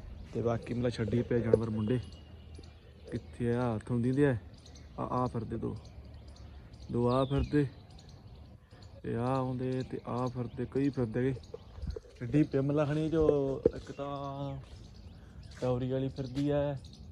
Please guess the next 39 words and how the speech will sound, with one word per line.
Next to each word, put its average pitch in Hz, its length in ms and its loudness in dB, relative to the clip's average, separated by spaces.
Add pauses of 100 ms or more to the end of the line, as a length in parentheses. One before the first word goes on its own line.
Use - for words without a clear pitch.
(720)
ਤੇ 120 180 -4
ਆਹ 110 560 -6 (1120)
ਆ 123 140 -4
ਜਾਂਦੀ 120 300 0 (720)
ਟੂਸੇ 135 300 4
ਟੌਰੀ 120 280 4
ਵਾਲੀ, 117 160 4 (120)
ਹਰੇ, 117 160 0 (920)
ਹਰੇ 120 160 6
ਟੂਸੇ, 123 280 2
ਹਰੇ 117 140 4
ਟੌਰੀ 117 260 4
ਵਾਲੀ। 113 180 4 (880)
ਤੇ 113 80 -2
ਛੱਡੀ 123 280 6
ਪਏ 156 140 8
ਮਤਲਬ 143 200 6
ਤਿੰਨ 143 180 2
ਚਾਰ 151 200 4 (280)
ਕਬੂਤਰ 143 340 0
ਮੇਰੇ 135 180 0
ਹਿਸਾਬ 139 180 2
ਨਾਲ 135 120 4
ਤਾਂ, 156 120 4 (140)
ਹਨਾ? 156 120 4 (640)
ਤੇ 123 80 -2
ਚਲੋ 127 240 0
ਰੋਟੀ 139 200 2
ਰੂਟੀ 135 260 -6
ਖਾਂਦੇ 131 280 -4
ਆ 139 60 0
ਥੱਲੇ 131 180 6
ਚੱਲ - 180 6
ਕੇ 143 140 2 (380)
ਤੇ 110 280 -8 (120)
ਫਿਰ 117 280 2
ਚੱਲਦੇ 120 320 2
ਮਨਪ੍ਰੀਤ 113 420 -4
ਕੋਲੇ 120 180 -2